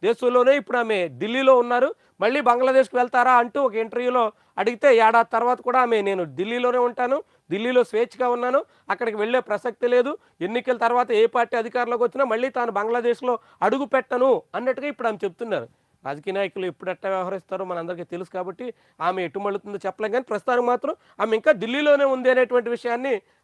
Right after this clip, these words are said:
ఆమె అంగీకరించినట్టుగా ఇవి, ఈ పత్రిక సారాంశం. ఇవి ఈరోజు ఇదో పత్రికలో వచ్చిన ముఖ్యమైన కథనాలు. ఆ కథనాల వెనక అసలు కథలు,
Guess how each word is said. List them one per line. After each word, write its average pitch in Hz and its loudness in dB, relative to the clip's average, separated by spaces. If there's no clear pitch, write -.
ఆమె 214 -2
అంగీకరించినట్టుగా 208 -4
ఇవి, 175 -10
ఈ 196 -12
పత్రిక 202 -8
సారాంశం. 147 -10
ఇవి 220 -6
ఈరోజు 214 2
ఇదో 202 -2
పత్రికలో 214 -6
వచ్చిన 214 -4
ముఖ్యమైన 233 -2
కథనాలు. 240 -4
ఆ 190 4
కథనాల 247 2
వెనక 247 -2
అసలు 240 -2
కథలు, 247 -4